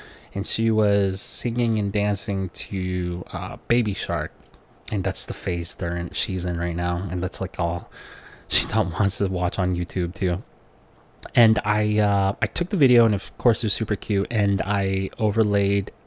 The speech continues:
um, the song by Nick D, Fine Apple, and it matched up perfectly. She was doing this little dance, um, <laughs> she was doing this, like, wiggle, and it was super cute, and I replayed it. Um, so the po-, the point I'm getting at isn't to, like,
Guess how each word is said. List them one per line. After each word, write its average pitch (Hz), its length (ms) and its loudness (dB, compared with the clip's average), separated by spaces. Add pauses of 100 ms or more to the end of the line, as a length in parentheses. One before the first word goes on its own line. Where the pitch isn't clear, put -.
um, 90 540 -2
the 92 100 -6
song 104 480 4
by 92 160 2
Nick 98 320 0
D, 104 280 2
Fine 120 380 2
Apple, 147 420 4 (720)
and 113 420 4 (380)
it 123 180 2
matched 123 340 4
up 117 100 2
perfectly. - 380 0
She - 140 0
was 110 100 4
doing 110 220 2
this 104 220 -2
little 98 160 0
dance, 92 480 0 (120)
um, 92 480 -2 (260)
<laughs> - 280 -12
she - 200 -2
was 104 200 0
doing 113 320 2
this, 101 200 2
like, 92 140 -2 (100)
wiggle, 101 440 2 (520)
and 101 80 2
it 101 40 4
was 98 100 2
super - 260 -2
cute, 95 200 -2
and 90 80 -2
I 90 40 -2
replayed 104 420 4
it. 87 140 0 (720)
Um, 110 400 6
so - 160 4
the 131 100 6
po-, - 200 2
the 139 160 0
point 160 220 6 (260)
I'm 123 200 2
getting 107 240 4
at 98 140 4
isn't 95 220 -2
to, - 160 -2
like, 87 180 -2